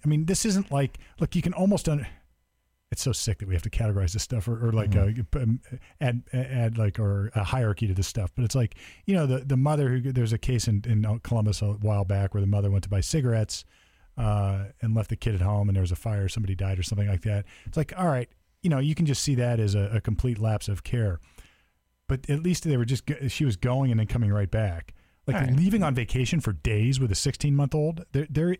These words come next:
Speaker 1: is no, there's nothing even conceivably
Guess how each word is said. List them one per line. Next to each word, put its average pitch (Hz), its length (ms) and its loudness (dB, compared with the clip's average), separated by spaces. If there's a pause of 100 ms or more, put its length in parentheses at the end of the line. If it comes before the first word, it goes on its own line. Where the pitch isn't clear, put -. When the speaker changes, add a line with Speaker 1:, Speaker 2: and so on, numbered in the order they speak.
Speaker 1:
is 165 260 2
no, 143 540 2 (1040)
there's 123 160 0
nothing 160 340 0
even 135 280 2
conceivably 135 1040 -2